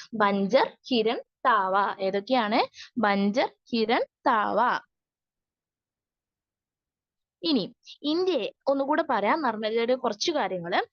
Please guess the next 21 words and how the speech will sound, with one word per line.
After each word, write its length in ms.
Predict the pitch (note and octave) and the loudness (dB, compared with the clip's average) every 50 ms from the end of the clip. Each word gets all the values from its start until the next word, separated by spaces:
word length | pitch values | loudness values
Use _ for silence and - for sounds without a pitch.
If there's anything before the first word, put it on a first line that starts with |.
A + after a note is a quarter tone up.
| - - - | -16 -12 -6
ഇന്ത്യയെ 380 | B3+ A#3 A3+ G#3+ A3 A3+ A#3+ D4 | -4 -2 0 0 0 0 0 0
തെക്കേ 500 | - - A3+ G3+ - - B3 C4+ D4+ D#4 D4+ - | -2 -2 -4 -4 -2 0 0 2 2 0 -2 -4
ഇന്ത്യ, 240 | A#3+ G#3+ F#3+ G#3+ A3+ | -4 -4 -2 0 0
വടക്കേ 460 | C4 C4 A#3 G#3+ G#3 G#3 - C4 C#4 | 0 0 0 -2 -2 -4 -2 -2 -2
ഇന്ത്യ 300 | C4+ A#3 G#3+ G3+ G#3 A#3 | 0 -2 -2 -2 0 0
എന്നിങ്ങനെ 500 | A#3+ - G#3 G#3 G#3 G3+ G3 G3+ G#3+ G#3+ | 0 0 -2 -4 -4 -4 -4 -2 -2 -2
വേർതിരിക്കുന്നു. 800 | G#3 G3+ G3 F#3+ G3 G#3 B3 A#3 F#3 F3 - - E3+ F3 G#3 D#4 A#4+ - - - - _ | -2 -2 -2 -4 -4 -6 -10 -8 -8 -8 -6 -4 -2 0 0 0 0 -2 -6 -20 -14 _
ഭ്രംശ 340 | - A#3 A3+ A#3+ B3+ B3 - | 0 2 4 4 4 2 0
താഴ്വരങ്ങളിലൂടെ 920 | F4 E4+ D4 C4 A3+ G#3+ G#3+ G#3 G#3 G#3 G#3 G#3 G#3 G#3 G3+ G3 G3 G#3 G#3 | 0 2 2 2 2 2 2 0 -2 -2 -2 -2 -2 -2 -2 -2 -2 0 0
ഒഴുകുന്നു. 600 | F3+ F#3+ F#3+ F#3 G3 G#3+ G#3 F#3+ F3 F3 F#3+ B3+ G#4+ - - - - - - | 0 0 -2 -2 -2 -4 -4 -4 -4 -2 -2 -4 -4 -6 -10 -20 -18 -8 -4
ഇനിയോ 260 | D#4+ D#4+ D4+ C#4+ C#4 C4+ C4+ C#4 C4+ - - - - | 0 2 2 4 4 2 2 0 -4 -8 -10 -6 -4
വിന്ധ്യ 400 | C#4 D#4+ E4 E4 E4+ D#4 F#4 F#4+ G4+ | -2 0 0 0 0 2 2 2 2
സത്പുര 580 | G#4 G#4 F4 C#4 A3+ - - A#3 A#3+ A#3+ C4 C#4 C#4 | 0 0 -2 -2 -2 -2 -2 0 2 2 2 2 0
പർവ്വതനിരകൾക്കിടയിലൂടെ 1400 | C4 A#3 A3+ A#3+ B3+ B3+ D4+ C#4+ C#4 C#4 C#4 D4 C#4+ E4 F4+ F4 - D#4+ C#4+ B3 B3 A#3+ A3+ A3+ A3+ A3 B3 C4+ - | 0 0 2 2 2 2 2 0 0 0 0 -2 0 0 -2 -2 -2 -4 -2 0 0 2 2 0 0 -2 -2 -4 -2
ഒഴുകുന്ന 480 | A#3 A#3 A3+ B3 A#3 B3+ B3 G#3 F#3 F3+ | -2 -2 -2 -4 -4 -4 -2 -2 -2 -2
നദി. 320 | F3+ F3 F3 F#3 A3 G#3+ F3+ - _ _ _ _ _ - | -2 -2 -2 -2 -4 -4 -6 -6 _ _ _ _ _ -2
വിന്ധ്യ 340 | G#3 G#3 G#3 G#3 A3 B3+ C#4 | 0 2 2 4 4 4 2
സത്പു-, 560 | C#4 - B3 G#3 - - - G#3 G#3 G#3 - - _ _ | 2 0 -2 -4 -4 -8 -8 -4 -2 -2 -4 -4 _ _
ഉം, 220 | G#3+ A3+ A3 A3 A3 G3 | -2 0 0 0 0 0
സത്പുര 580 | A3 A#3 G#3+ G#3 - _ - G3+ G3+ A3+ D#4 F#4 - | 0 0 0 -2 -2 _ -2 0 0 0 0 0 -2
പർവ്വതനിരകൾക്കിടയിലൂടെ 1400 | - A#3 G#3+ G#3 G#3+ A#3+ C4 D4 D#4+ D4+ C#4 B3+ A3 G#3+ A3 A#3 A3+ A3+ A#3+ G#3+ G#3+ G#3 G#3 G#3+ G#3 G#3 B3+ | -2 -2 -2 0 0 0 0 0 0 0 0 -2 0 0 2 0 0 0 -2 -2 -2 -2 -2 -2 -2 -2 -2